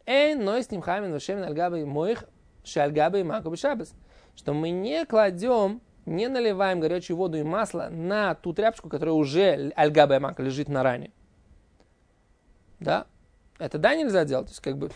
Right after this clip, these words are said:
нельзя. Мы хотим опровергнуть разрешение класть горячую воду и масло из того, что мы не разрешаем на уже повязанную повязку налить горячую воду и масло. Говорит Гемара, «Осом,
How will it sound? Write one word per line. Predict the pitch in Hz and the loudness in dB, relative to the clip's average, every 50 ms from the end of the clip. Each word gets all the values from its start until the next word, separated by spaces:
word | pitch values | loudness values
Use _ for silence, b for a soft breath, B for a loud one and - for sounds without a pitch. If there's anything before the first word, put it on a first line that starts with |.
| - - - | -16 -14 -10
нельзя. | 143 135 139 147 147 139 143 170 214 226 202 175 143 117 - b b b b b b | -8 -6 -4 -4 -4 -4 -2 0 2 4 4 4 2 0 -4 b b b b b b
Мы | b | b
хотим | 143 143 139 196 196 | -6 -4 -2 0 0
опровергнуть | 185 208 208 220 285 311 277 233 208 185 165 | 2 4 4 6 8 6 6 6 4 0 0
разрешение | 165 151 143 143 147 139 - 214 208 190 165 151 | -2 0 0 0 -2 0 0 -2 0 0 -2 -2
класть | - 165 170 160 151 135 - - | 2 4 6 6 4 4 2 2
горячую | 151 147 160 160 156 - 160 151 143 | 2 4 4 4 2 0 0 -2 0
воду | 156 180 175 156 135 131 | 2 2 2 2 2 0
и | 127 | -2
масло | 127 131 135 - - - - - 254 - b b b b b | -2 -4 -4 -6 -6 -6 -8 -10 -10 -10 b b b b b
из | b - | b -6
того, | - - 269 277 311 | 0 2 2 2 2
что | - - 196 | 2 0 -4
мы | 202 214 | -2 0
не | 226 220 208 | 0 2 2
разрешаем | 190 185 190 175 - 240 220 208 185 | 0 0 -4 -4 -2 0 0 0 0
на | 160 151 | 0 0
уже | 160 151 151 185 180 | 0 0 2 0 0
повязанную | 175 151 151 165 165 156 151 165 156 151 151 151 | 2 2 4 4 4 4 2 0 -4 -4 -2 0
повязку | 196 208 247 294 285 - - 170 156 | 0 0 0 -2 -4 -4 -6 -6 -6
налить | 151 156 156 185 196 185 | -4 -4 -4 -4 -4 -2
горячую | 151 151 147 151 151 - 165 147 | 0 0 0 0 -2 -4 -4 -2
воду | 139 151 147 147 160 | 0 0 0 0 -2
и | 185 | -4
масло. | 196 165 135 - - - _ b b b b b b b | -4 -4 -6 -8 -12 -20 _ b b b b b b b
Говорит | - 170 180 202 | -8 -8 -6 -4
Гемара, | 214 208 196 175 160 160 208 320 | -4 -2 -2 0 0 0 0 0
«Осом, | 392 - - 285 185 - - | -2 -2 -4 -4 -6 -6 -10